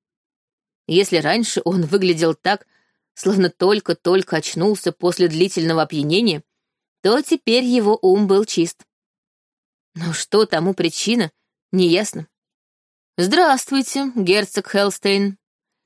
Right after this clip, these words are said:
как бы невзначай отозвался Эджил. "Не припоминаю, чтобы у меня с вами была назначена встреча или дополнительная лекция". "Не притворяйтесь глупцом", бесился Эрик, вокруг которого возникло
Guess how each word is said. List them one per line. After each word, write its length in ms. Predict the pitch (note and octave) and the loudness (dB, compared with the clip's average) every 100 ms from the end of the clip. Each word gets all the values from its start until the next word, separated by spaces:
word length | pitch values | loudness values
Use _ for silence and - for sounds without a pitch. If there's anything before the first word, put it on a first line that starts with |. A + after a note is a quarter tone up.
| _ _ | _ _
как 160 | F#3 E3+ | -4 -2
бы 120 | E3+ | 0
невзначай 520 | F3 D#3 D#3+ C#3 F#3+ | -2 0 -4 -2 -2
отозвался 540 | G3 C#3 D3+ D#3 D3+ - | -2 -2 -2 -2 -2 -4
Эджил. 440 | D#3+ D#3 D3+ D#3 E3 _ _ _ _ _ _ _ _ _ _ | -2 -2 -4 -8 -8 _ _ _ _ _ _ _ _ _ _
"Не 160 | F3+ B3 | 0 2
припоминаю, 640 | F4 - E4+ F4 F3+ D3 | 2 2 2 4 2 0
чтобы 400 | D#3 - F3+ F#3 | -2 -4 -2 2
у 60 | F#3+ | 2
меня 300 | E3 D#3+ G3+ | 2 0 -2
с 120 | - | -2
вами 280 | D#3+ F#3+ E3+ | -2 0 0
была 240 | D3+ E3 | 0 0
назначена 560 | E3 D#3+ D#3+ D#3+ - D#3 | 0 -2 -2 -2 -4 -8
встреча 580 | - D#3 C#3+ F3+ - - _ _ _ - | -6 -2 -2 -4 -8 -10 _ _ _ 0
или 180 | C#4 | 2
дополнительная 680 | F#3+ F#3+ F3+ F#3 E3 E3+ E3 | 2 2 2 2 2 0 2
лекция". 500 | D#3 G3+ - - G3 - _ _ _ _ _ _ _ | 0 -2 -4 -8 -8 -10 _ _ _ _ _ _ _
"Не 200 | F#3 F#3+ | 0 2
притворяйтесь 680 | - G3 F#3 G#3 C4+ B3+ F#3 | 4 2 2 2 2 2 0
глупцом", 640 | F3 F#3+ - - C4 D3 - _ _ _ _ _ | 2 0 0 -2 0 -2 -8 _ _ _ _ _
бесился 500 | D#3 D3+ E3+ E3 - - | -4 -2 0 0 -2 0
Эрик, 380 | F3 G3+ - _ _ _ | 0 0 -4 _ _ _
вокруг 340 | E3 E3+ D4+ - | -2 0 -2 -2
которого 560 | B3 - D#4+ D4+ C#4 | -4 -2 -2 0 0
возникло 640 | A#3 G#3+ G#3+ C4+ - B3+ | 2 0 0 -4 -2 -4